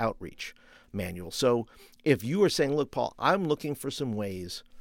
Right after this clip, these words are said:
to make my students uncomfortable." I'm not saying drive kids away. I'm not saying make things so terrible that kids don't ever want to come back to your youth group. I'm not saying that at all.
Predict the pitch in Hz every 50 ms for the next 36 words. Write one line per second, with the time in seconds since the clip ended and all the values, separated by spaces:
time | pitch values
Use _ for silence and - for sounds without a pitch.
0 | - - - - 123 113 110 113 107 120 120 110 - - - 120 107 107 - 110
1 | 98 95 - 104 95 - - 110 98 131 180 226 202 147 - 135 110 104 87 95
2 | 98 95 90 85 - - 101 87 - - 95 90 92 92 92 92 - - - -
3 | - - 135 139 151 139 120 - 131 117 110 104 107 110 101 - - - 110 101
4 | 95 - - - 117 104 - - - 113 104 107 98 92 101 101 98 92 - -
5 | 127 110 95 - 110 107 104 101 101 101 98 - 113 104 95 95 - - 101 95
6 | 95 95 98 90 - - 101 90 107 113 127 120 - - - 104 98 101 98 92
7 | 90 90 92 95 90 80 -